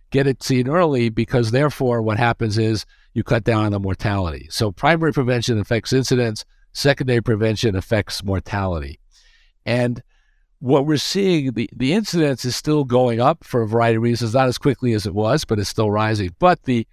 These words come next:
mortality for the last couple of years has actually started to fall. So to, I believe we're making a difference with all these things. I mean, people, you see them wearing sunscreen more often. I,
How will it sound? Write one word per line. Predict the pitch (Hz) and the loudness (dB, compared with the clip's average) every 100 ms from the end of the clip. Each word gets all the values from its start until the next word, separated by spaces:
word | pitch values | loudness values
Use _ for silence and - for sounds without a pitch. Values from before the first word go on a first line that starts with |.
| _ _ _ _ _ | _ _ _ _ _
mortality | 120 127 120 - 180 196 160 123 110 - _ _ _ | -2 -2 -2 -2 0 2 2 2 0 -4 _ _ _
for | 110 | -2
the | 113 | 0
last | 131 151 143 | 2 2 2
couple | 139 - 110 | -2 2 0
of | |
years | 117 110 | 2 2
has | 98 101 | 2 2
actually | 104 - | 0 -2
started | 90 113 104 95 | -4 -2 -2 -2
to | 78 | -8
fall. | - 90 82 73 73 _ _ _ _ _ | -6 -4 -4 -4 -8 _ _ _ _ _
So | - - 123 | -4 0 0
to, | - 85 - | 0 -6 -6
I | 107 170 | -2 0
believe | 185 156 139 123 | 2 2 2 0
we're | 120 | 0
making | 123 123 120 | 0 0 0
a | 107 | -2
difference | - 151 - 117 - | 0 0 2 0 0
with | 92 | -2
all | 90 | 0
these | 87 - | -2 -4
things. | 95 85 85 | -4 -4 -4
I | 117 | -2
mean, | 131 117 | -2 -2
people, | - 214 208 180 147 _ _ _ _ _ - | -4 -2 2 2 0 _ _ _ _ _ -6
you | 147 | -4
see | - | -2
them | 196 175 | 0 0
wearing | 139 160 143 | 0 0 -2
sunscreen | 117 143 147 - 123 113 | 0 -2 -2 -2 -2 0
more | 110 113 | 2 2
often. | 127 131 - 87 | 2 0 -6 -8
I, | 85 | -10